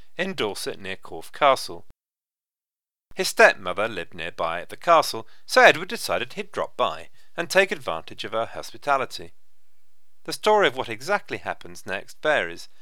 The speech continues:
with some saying that his attendants were in on the plot, and others that he was separated from them, but the long and short is that his stepmother offered him a drink, and while he was thus distracted, Edward was stabbed to death. Elfrith then dropped his body in a grave at Wareham without any service or honour due to a king.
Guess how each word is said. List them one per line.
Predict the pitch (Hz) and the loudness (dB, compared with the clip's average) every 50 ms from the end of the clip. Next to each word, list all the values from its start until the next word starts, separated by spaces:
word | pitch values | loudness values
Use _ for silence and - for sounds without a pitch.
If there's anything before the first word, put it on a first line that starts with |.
| - - | -10 -8
with | 110 98 | -6 -2
some | - - 156 165 175 | 4 6 6 6 6
saying | - - 123 101 95 101 101 | 2 0 2 2 2 2 -2
that | 98 90 | -6 -8
his | - 110 117 151 | -8 -8 -8 -8
attendants | 139 - - 98 87 95 107 104 - - | -8 -6 -6 -6 -4 -6 -8 -8 -8 -8
were | 104 95 | -6 -6
in | 87 90 | -6 -6
on | 85 82 | -6 -8
the | 82 | -10
plot, | - - - 202 196 - - - - - - - - - - - - - | -8 0 6 8 8 8 6 4 -6 -12 -12 -12 -12 -12 -12 -6 0 4
and | 170 165 | 6 8
others | 160 151 170 175 - | 8 8 8 4 2
that | - - 90 | 0 -2 -4
he | 110 131 | -4 -4
was | 127 135 - | -4 -4 -4
separated | - - 92 - - - 85 82 - 107 98 | -4 -4 -8 -8 -8 -8 -8 -8 -8 -10 -8
from | - - 160 147 135 | -2 0 0 0 2
them, | 117 101 101 - - - - - - - - | 0 -4 -6 -6 -10 -12 -12 -12 -12 -12 -8
but | - 156 | -6 -4
the | 190 | 0
long | 226 233 208 143 | 4 4 4 6
and | 113 113 | 4 2
short | - - - 202 147 104 95 101 95 - - - - - | 0 2 4 6 6 6 4 2 0 -4 -8 -10 -8 -8
is | 127 - | -4 -2
that | 196 180 - | -2 -2 -2
his | 220 190 - | -2 -6 -6
stepmother | - 131 110 - - 104 98 101 131 - | -6 -6 -8 -8 -6 -6 -4 -2 -2 -2
offered | - 95 - - 135 143 | -2 -2 -4 -6 -8 -6
him | 165 180 | -4 -6
a | 180 | -4
drink, | - 131 127 127 127 - - - - - - - - - - - - | 0 0 0 0 0 -4 -10 -14 -14 -14 -12 -12 -12 -12 -12 -4 2
and | 156 160 160 | 2 4 6
while | 175 180 185 | 8 8 8
he | 165 185 190 | 8 6 0
was | 170 - | -2 -2
thus | - 123 117 - | -2 -2 -2 -2
distracted, | - - 131 - - 107 90 67 - - - 101 - - - - - - - - - - - | -6 -10 -10 -8 -6 -6 -6 -6 -6 -10 -10 -10 -10 -10 -10 -12 -12 -12 -12 -12 -12 -8 -8
Edward | 95 92 92 101 110 - | -8 -6 -8 -8 -10 -10
was | 123 - | -8 -10
stabbed | - - - 80 80 - - | -8 -8 -10 -10 -10 -12 -14
to | - - | -10 -6
death. | 127 123 92 85 - - - - - - - - - - - - - - - - - - - - - - - - - - - - - - - | -4 -4 -4 -4 -6 -12 -14 -14 -12 -12 -12 -12 -12 -14 -12 -12 -12 -12 -12 -12 -14 -14 -14 -14 -14 -14 -14 -14 -12 -12 -12 -12 -10 -2 2
Elfrith | 151 175 185 - - 202 190 - | 4 4 4 4 0 -2 -2 -2
then | - 180 156 139 | -2 -4 -4 -4
dropped | - - 117 - - - | -2 0 0 0 -2 -6
his | 135 127 | -12 -10
body | - 110 95 90 - 92 | -4 -2 -2 -2 -2 -4
in | 92 98 | -6 -6
a | 107 | -8
grave | - - 85 82 85 82 92 | -6 -2 -2 -2 -2 -4 -8
at | 90 98 | -6 0
Wareham | 127 131 135 131 117 101 95 95 | 4 6 6 6 6 4 0 -2
without | 101 104 107 113 - - | -4 0 2 2 2 0
any | - 127 107 101 117 127 | -2 -6 -4 -4 -6 -6
service | - - 101 85 82 82 90 - - - | -6 -4 -4 -4 -4 -4 -6 -8 -8 -6
or | - 120 101 76 | -6 -4 -4 -4
honour | 90 85 87 95 | -4 -4 -4 -6
due | 98 - - 85 78 | -8 -8 -8 -8 -8
to | - - 90 | -10 -10 -10
a | - | -8
king. | - - 151 139 117 104 98 | -2 2 4 4 4 2 -2